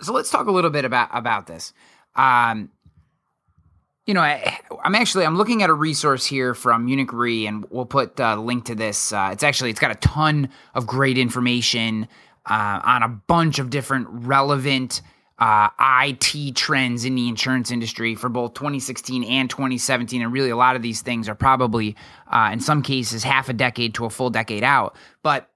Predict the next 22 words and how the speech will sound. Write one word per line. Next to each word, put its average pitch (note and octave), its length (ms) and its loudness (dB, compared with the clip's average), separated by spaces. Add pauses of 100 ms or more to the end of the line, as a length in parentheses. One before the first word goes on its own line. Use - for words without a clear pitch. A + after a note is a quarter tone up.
um, B2 520 2 (300)
what, E3 280 0 (400)
what E3+ 140 2
makes F3 400 0
autonomous E3+ 640 0
agents, B2+ 600 -4 (420)
uh, A2 280 0 (120)
interesting E3+ 580 2
from D3+ 180 -4
a C#3 80 0
company D3+ 420 -2
perspective B2 580 -2
is A2+ 120 -4
the B2+ 140 0
idea B2 460 2
that A2+ 160 -4
it's, - 260 -8
it's, - 260 -6 (200)
it's D3 160 -2
reducing F#3+ 760 4
kind E3 340 0
of C#3+ 280 2